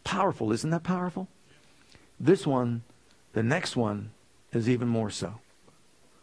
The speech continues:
To God, it's all the same. But when we hear these things, wow, they become even more powerful to us 'cause we're so bound by this natural world that we live in. Listen to this one. Another person came and said, "What can you do for me?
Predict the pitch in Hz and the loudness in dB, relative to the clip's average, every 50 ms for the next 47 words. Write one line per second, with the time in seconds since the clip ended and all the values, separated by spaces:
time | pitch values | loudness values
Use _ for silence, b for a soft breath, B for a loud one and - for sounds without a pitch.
0 | - - - 165 156 180 175 180 190 196 180 - 151 139 - 135 131 123 120 - | -10 -2 0 2 4 4 4 4 4 2 2 -2 -2 2 2 2 2 2 -2 -2
1 | - 117 107 - - - - - _ - - - - - - - - - - - | -2 -4 -4 -4 -10 -20 -20 -20 _ -20 -20 -20 -20 -20 -20 -20 -20 -20 -12 -2
2 | 135 143 143 143 135 147 175 180 190 202 196 175 185 175 - - 180 175 170 175 | 0 2 2 4 4 4 4 4 4 4 4 2 0 0 0 -2 -2 -2 -2 -2
3 | 180 175 160 - - - - b b b b b b _ - 95 113 123 123 123 | -2 -4 -6 -8 -10 -14 -16 b b b b b b _ -8 -2 0 2 2 0
4 | 123 - - 123 120 120 135 135 - 135 123 123 123 117 127 120 117 120 - - | -2 -4 -2 -2 0 0 0 0 0 2 2 2 0 0 0 0 0 -2 -2 -2
5 | 160 - - - 123 117 107 - - 170 160 147 - - - - _ - - 175 | -2 -2 -2 0 0 -2 0 0 0 0 -2 -2 -6 -14 -16 -20 _ -8 -6 -4
6 | 147 156 185 196 170 - 165 147 139 117 107 123 127 143 143 131 120 120 117 117 | -2 0 0 -2 0 0 2 0 0 0 0 -2 0 0 0 2 2 2 2 0
7 | 113 - 117 120 123 120 - 120 98 107 120 117 120 117 120 117 117 117 120 131 | 0 0 -2 -2 -2 -2 -4 -4 -2 -2 -2 -2 -2 -2 -2 0 0 0 0 0
8 | 123 113 - - 175 175 147 147 123 117 110 113 - - 110 110 - - - - | -4 -6 -6 0 0 0 2 2 -2 0 0 -2 -6 -6 -10 -10 -10 -12 -16 -20
9 | B B B B B B B B B B B B B B - _ _ _ _ - | B B B B B B B B B B B B B B -20 _ _ _ _ -20
10 | - - - 135 165 226 247 - - 196 185 - - 156 - - 151 143 135 135 | -18 -6 0 2 4 4 4 4 4 2 2 2 2 -2 2 2 2 4 4 2
11 | 127 - - 104 87 92 104 - - - - _ - - - - _ _ _ _ | 2 2 0 0 0 0 -4 -8 -20 -20 -20 _ -20 -20 -20 -20 _ _ _ _
12 | - - - _ _ _ - B B B B B B 175 208 202 - 185 180 170 | -20 -20 -20 _ _ _ -16 B B B B B B 2 2 4 4 2 4 6
13 | 151 156 156 156 - 160 190 254 233 - | 6 4 4 4 2 4 4 4 2 0